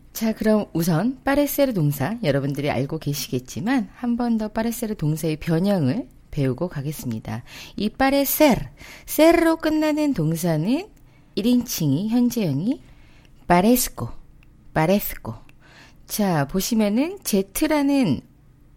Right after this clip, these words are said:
알파벳이 하나 들어가고 씨오, 그래서 parezco 이렇게 되죠. 자, 일 인칭은 parezco, 이 인칭은 pareces.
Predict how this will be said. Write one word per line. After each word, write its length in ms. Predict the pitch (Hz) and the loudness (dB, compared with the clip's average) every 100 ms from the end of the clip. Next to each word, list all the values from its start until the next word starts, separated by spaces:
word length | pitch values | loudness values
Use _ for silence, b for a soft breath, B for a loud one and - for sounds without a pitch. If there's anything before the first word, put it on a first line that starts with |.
| - | -4
알파벳이 440 | 147 147 196 185 180 | -2 0 -2 -2 -2
하나 160 | 160 | -4
들어가고 600 | 156 143 131 110 - 262 - - - | -4 -6 -4 -6 -4 -4 -6 -16 -12
씨오, 560 | - - 277 135 113 120 | -8 -2 0 0 -2 -10
그래서 420 | - 104 120 240 269 - | -10 -8 -6 -8 -10 -8
parezco 1080 | 170 139 156 185 - 226 220 - - 233 - - | -2 0 0 -4 -4 -4 -4 -4 -2 -2 -2 -6
이렇게 260 | 131 131 135 | -6 -4 -6
되죠. 400 | 110 - 240 226 B B B B | -6 -6 -8 -8 B B B B
자, 280 | - 170 135 - | -8 -2 -2 -2
일 120 | 262 | -2
인칭은 540 | 320 320 294 330 320 | -2 -2 -4 -4 -4
parezco, 580 | 233 202 214 - - 196 - - - - b b b | -2 2 2 0 -2 -4 -4 -8 -20 -20 b b b
이 180 | - 185 | -2 0
인칭은 520 | 196 185 180 240 262 - | 0 -2 -2 -2 -2 -2
pareces. 840 | 151 185 - - - - - - | 0 0 0 -8 -12 -12 -14 -18